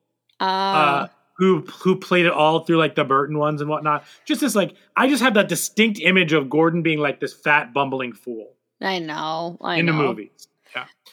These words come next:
Speaker 1: And again,
Speaker 2: Um,
Speaker 1: Nolan was like, "We're gonna do it differently," so that's why we, I probably like it so much. But it's only
Speaker 2: Yeah,
Speaker 1: because
Speaker 2: no,
Speaker 1: of what
Speaker 2: but
Speaker 1: came before him. These guys walked so he could
Speaker 2: Sure.
Speaker 1: run. <laughs>
Speaker 2: But also, the Gordon in the animated series is very competent.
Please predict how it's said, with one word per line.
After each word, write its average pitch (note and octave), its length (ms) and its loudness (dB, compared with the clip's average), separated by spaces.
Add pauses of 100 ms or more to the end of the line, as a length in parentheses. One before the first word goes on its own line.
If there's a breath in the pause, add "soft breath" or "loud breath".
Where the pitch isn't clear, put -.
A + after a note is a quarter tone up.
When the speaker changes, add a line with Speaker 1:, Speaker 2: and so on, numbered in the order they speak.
(120)
Speaker 1:
And G#3+ 100 2
again, A#3+ 340 2
Speaker 2:
Um, A#3+ 60 2
Speaker 1:
Nolan B3+ 340 2
was A3+ 160 -2
like, G#3 280 0
"We're D4+ 100 0
gonna C#4+ 140 0
do D4 120 2
it C4 100 -4
differently," A#3+ 560 -2
so G#3+ 160 -4
that's G#3 200 0
why G3+ 180 2
we, F#3+ 220 -4
I G3 160 2
probably F#3+ 200 0
like F#3 200 -2
it F3 100 -6
so F3+ 140 -2
much. D#3 400 -6
But F#3+ 160 0
it's - 260 -6
only C4+ 140 6
Speaker 2:
Yeah, A3 120 6
Speaker 1:
because A3+ 220 2
Speaker 2:
no, F4 60 6
Speaker 1:
of D4+ 60 4
what G#3+ 80 4
Speaker 2:
but G#3 120 -2
Speaker 1:
came A3 100 2
before A3 320 0
him. F#3+ 240 0
These B3 200 2
guys B3 240 0
walked B3 320 0
so A3+ 80 0
he B3+ 120 0
could A#3 100 -2
Speaker 2:
Sure. - 60 -2
Speaker 1:
run. A3+ 420 -2
<laughs> - 40 -20 (560 loud breath)
Speaker 2:
But G#3 120 2
also, A#3 240 2
the F#3 140 2
Gordon E3 500 2
in D#3+ 340 0
the C#3+ 140 -2
animated D#3 520 -2
series A#3 540 -2 (180 soft breath)
is D3 160 -4
very B2 300 -2
competent. - 680 -20